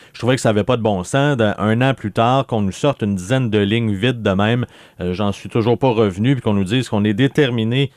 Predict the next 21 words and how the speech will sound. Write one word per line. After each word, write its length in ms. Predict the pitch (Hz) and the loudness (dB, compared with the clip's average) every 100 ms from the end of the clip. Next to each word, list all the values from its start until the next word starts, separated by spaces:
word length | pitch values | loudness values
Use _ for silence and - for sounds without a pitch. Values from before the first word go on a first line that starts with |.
| _ - - | _ -20 -8
à 120 | 95 | -2
négocier. 720 | 101 98 107 87 - 123 151 - _ _ - - 80 76 80 - | 0 2 0 0 -2 0 0 -4 _ _ -20 -18 -16 -16 -16 -14
Vous 220 | 85 87 | -12 -4
n'avez 120 | 107 101 | -2 0
pas 140 | 104 | -2
pris 160 | - 120 | -2 0
la 100 | 104 | 0
parole 340 | 101 98 123 | 0 0 0
pendant 240 | 107 101 98 | 0 0 0
un 180 | 92 98 | 0 0
an 160 | 117 | 0
à 20 | |
la 140 | 104 87 | 0 -2
direction. 500 | 87 87 82 - 110 | -2 -6 -4 -2 -2
Tu 60 | |
sais, 60 | - | 0
à 20 | |
un 20 | |
moment 280 | 101 95 95 | 0 2 2
donné, 360 | 92 90 113 117 | 2 0 2 2
euh, 120 | 90 | 0